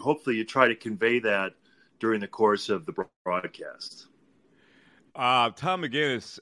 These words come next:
Speaker 2: um, y-, y-, interesting because we always talk about players getting up for a game. And, uh, I, I assume broadcasters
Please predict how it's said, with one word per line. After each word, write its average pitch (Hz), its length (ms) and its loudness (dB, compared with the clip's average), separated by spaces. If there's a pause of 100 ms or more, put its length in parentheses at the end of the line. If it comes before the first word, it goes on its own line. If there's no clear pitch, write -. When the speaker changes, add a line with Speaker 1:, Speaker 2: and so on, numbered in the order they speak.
Speaker 2:
um, 104 420 -2
y-, 117 100 -16
y-, 123 280 -10
interesting 139 520 -6
because 101 500 -8
we 110 180 -8
always 117 160 -4
talk 117 120 -4
about 101 200 -4
players 104 340 -4
getting 95 240 -8
up 90 120 -8
for 90 140 -10
a 87 60 -8
game. 78 400 -14 (760)
And, 98 240 -4
uh, 92 400 0
I, 98 260 -2
I 104 120 -4
assume 113 440 -6
broadcasters 92 880 -6